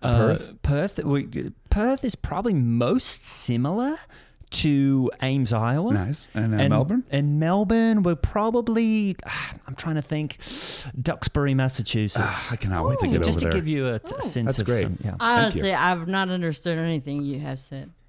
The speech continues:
Speaker 3: It is English, but it sounds funny. I agree
Speaker 4: Yeah, it
Speaker 3: with you.
Speaker 4: does.
Speaker 3: I think
Speaker 4: <laughs> I
Speaker 3: it makes
Speaker 4: thought he was
Speaker 3: everything
Speaker 4: doing a joke.
Speaker 3: It's, it's,
Speaker 2: It's like English on an angle.
Speaker 3: yeah, that's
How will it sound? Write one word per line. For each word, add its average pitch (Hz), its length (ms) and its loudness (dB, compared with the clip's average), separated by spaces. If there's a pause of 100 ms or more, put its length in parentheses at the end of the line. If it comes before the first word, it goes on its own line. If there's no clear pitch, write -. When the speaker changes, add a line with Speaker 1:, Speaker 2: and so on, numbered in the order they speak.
(520)
Speaker 3:
It 320 140 2
is 494 180 2
English, 381 360 2
but 254 160 0
it - 100 -4
sounds 294 280 0
funny. 240 260 0
I 214 80 2
agree 208 140 -2
Speaker 4:
Yeah, 220 80 6
it 233 40 4
Speaker 3:
with 196 100 4
you. 294 60 4
Speaker 4:
does. 220 340 0 (200)
Speaker 3:
I 381 100 2
think - 180 4
Speaker 4:
<laughs> - 20 8
I 359 80 6
Speaker 3:
it 339 40 6
makes 285 120 6
Speaker 4:
thought 370 160 8
he 285 60 0
was 240 80 2 (100)
Speaker 3:
everything 302 60 -4
Speaker 4:
doing 202 200 -4
a 190 60 -8
joke. 220 360 0
Speaker 3:
It's, 427 220 -4
it's, - 140 -6
Speaker 2:
It's 139 120 0
like 127 100 2
English 120 360 2
on 101 80 2
an 87 100 -2
angle. 95 340 -2 (140)
Speaker 3:
yeah, 453 160 4 (160)
that's 539 260 2